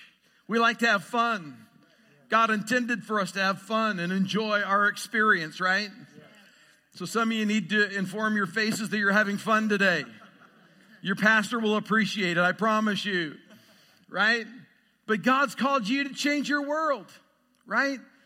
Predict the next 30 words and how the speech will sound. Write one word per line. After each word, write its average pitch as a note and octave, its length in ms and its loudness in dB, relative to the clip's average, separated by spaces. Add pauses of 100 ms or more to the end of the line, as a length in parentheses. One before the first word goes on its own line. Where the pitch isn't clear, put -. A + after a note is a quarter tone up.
(340)
By G3 140 0
helping A#3+ 500 0
people A#3+ 400 -4
find A3 720 -2
and A3 400 -4 (220)
follow G#3 580 -4 (320)
Jesus. G#3 600 -2
And G3+ 120 -2
in B3+ 160 0
this B3 180 0
series B3 400 0
of F3 160 -6
messages A3+ 560 -4
so A3+ 160 -4
far, A#3 320 0
we A#3 160 -2
have, G3 140 -2 (260)
we've A#3+ 220 -2
covered A#3 360 -2
the F#3+ 80 -4
preeminence A3+ 760 -2
of G#3 120 -8
prayer, A#3 640 0 (540)
right? G#3 220 -2
How G#3 220 0
that G3 180 -4 (240)
everything A3+ 460 0
begins G#3+ 800 -2
with G3+ 360 -8
prayer. A3+ 580 0